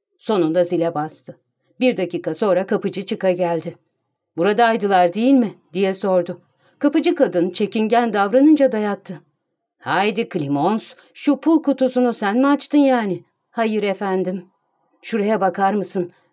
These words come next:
Kutunun kapağını zamklı kağıtla yapıştırmıştım ben. O kağıt yırtılmış." "Size yemin ederim ki ben."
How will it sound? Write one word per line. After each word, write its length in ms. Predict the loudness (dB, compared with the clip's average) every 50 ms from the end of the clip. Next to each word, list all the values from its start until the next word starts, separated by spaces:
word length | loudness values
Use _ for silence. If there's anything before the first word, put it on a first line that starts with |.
| _ _ -6
Kutunun 380 | -2 2 4 6 6 6 6
kapağını 520 | 6 4 2 2 4 2 4 4 2 0 0
zamklı 500 | 0 0 0 0 -2 -2 -2 -4 -2 0
kağıtla 400 | 0 0 0 0 0 -2 0 0
yapıştırmıştım 960 | 0 0 -2 -4 -8 -8 -6 -4 -4 -2 -4 -4 -6 -6 -6 -4 -2 0 0
ben. 200 | 0 -2 -2 -6 _ _ _ _ _ _ _ _
O 100 | -6 -4
kağıt 360 | -4 -2 -2 -2 -2 -2 -4
yırtılmış." 640 | -4 -6 -4 -4 -4 0 0 0 0 0 -4 -10 -18 _ _ _ _ _ _ _ _ _ _
"Size 240 | -4 0 2 2
yemin 340 | 4 4 4 4 4 6 6
ederim 400 | 4 4 4 2 4 4 4 4
ki 160 | 4 4 4
ben." 360 | 4 6 6 4 4 2 -2